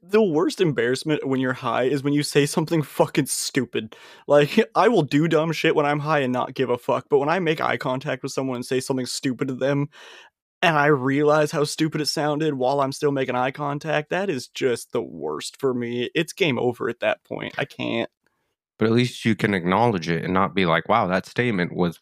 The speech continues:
Speaker 2: full on a hundred and ten percent smart." You're like, "Wow, even in my impaired state, that statement
Speaker 1: <laughs>
Speaker 2: was stupid." That was
Speaker 1: Exactly.
Speaker 2: dope.
Speaker 1: You just have to live with the shame. You know you're stupid, and you get to live with it. <laughs>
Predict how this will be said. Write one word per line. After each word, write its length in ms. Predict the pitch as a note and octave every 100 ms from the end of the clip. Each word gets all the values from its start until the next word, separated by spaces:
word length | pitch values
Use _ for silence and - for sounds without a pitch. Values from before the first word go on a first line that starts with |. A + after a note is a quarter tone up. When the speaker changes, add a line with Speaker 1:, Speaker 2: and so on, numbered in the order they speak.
| _
Speaker 2:
full 220 | A#2+ A#2
on 240 | A2 G#2+
a 100 | G2
hundred 380 | G2+ B2 A#2 A2
and 120 | A2+
ten 260 | G2 A2+ G2+
percent 440 | A2+ F#2 G#2 F#2+
smart." 380 | - - D#2+ C#2+
You're 160 | - E2
like, 320 | E2 E2 -
"Wow, 360 | A2 G#2+ D#2 - _ _ _ _ _ _ -
even 260 | A2+ A#2 G#2
in 100 | F2
my 140 | E2
impaired 460 | E2+ F2 B2 A2+ -
state, 340 | - G2+ D#2+ - _ _
that 240 | - C3 -
statement 520 | - F#2 - E2+ -
Speaker 1:
<laughs> 40 | -
Speaker 2:
was 320 | E2 E2 - _ - _ -
stupid." 360 | - - - _ _ - C3+ - _ -
That 120 | G2
was 80 | F#2
Speaker 1:
Exactly. 400 | C#3 B2 - A#2+
Speaker 2:
dope. 260 | G#2 G2+ E2+ - - - _ _ -
Speaker 1:
You 160 | D3+ D#3
just 160 | D#3
have 120 | D#3
to 80 | D3
live 160 | C3 B2+
with 100 | C3
the 60 | B2+
shame. 340 | - B2 A2+
You 140 | D3
know 160 | E3+ E3+
you're 160 | D#3+ B2
stupid, 380 | - G3+ F#3+
and 80 | A#2+
you 60 | D3
get 100 | D3+
to 60 | A#2+
live 180 | D3
with 180 | A2 G2
it. 100 | D2 _ _ -
<laughs> 240 | D3 -